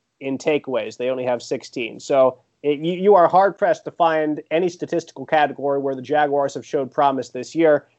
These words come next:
as a whole. They did get a couple takeaways from the Colts week one,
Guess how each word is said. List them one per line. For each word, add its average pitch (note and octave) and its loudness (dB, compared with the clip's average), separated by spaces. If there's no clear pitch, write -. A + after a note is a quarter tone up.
as C3 -4
a B2 -6
whole. D3 4
They C#3+ -2
did F#3+ 2
get F#3 4
a - -20
couple F3 0
takeaways E3 -2
from E3 -6
the D3 -4
Colts E3 -6
week D#3 -6
one, D#3 2